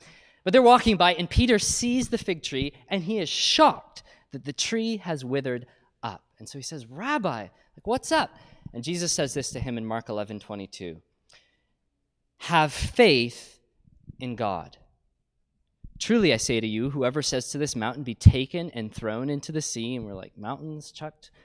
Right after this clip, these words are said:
What?" Throwing mountains is language of the time for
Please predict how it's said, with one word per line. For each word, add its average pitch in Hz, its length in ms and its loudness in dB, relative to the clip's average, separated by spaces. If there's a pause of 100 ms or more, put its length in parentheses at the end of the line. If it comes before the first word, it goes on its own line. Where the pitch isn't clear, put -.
(140)
What?" - 220 -8 (1040)
Throwing 240 340 4
mountains 175 640 -2 (200)
is 131 120 -6
language 165 600 0
of 139 120 -10
the 139 80 -6
time 117 380 -8
for 110 300 -6